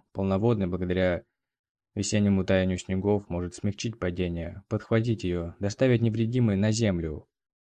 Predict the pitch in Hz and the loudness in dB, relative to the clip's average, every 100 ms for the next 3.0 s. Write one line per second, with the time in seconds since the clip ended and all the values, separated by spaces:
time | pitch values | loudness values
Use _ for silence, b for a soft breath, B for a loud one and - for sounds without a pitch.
0 | _ _ _ _ _ - 95 113 113 120 | _ _ _ _ _ -6 0 2 4 4
1 | 135 98 90 87 - 90 107 98 92 - | 4 4 0 -4 -4 -2 2 2 0 -2
2 | 95 92 87 92 95 120 120 104 - | -4 -4 -2 -2 0 2 4 2 -6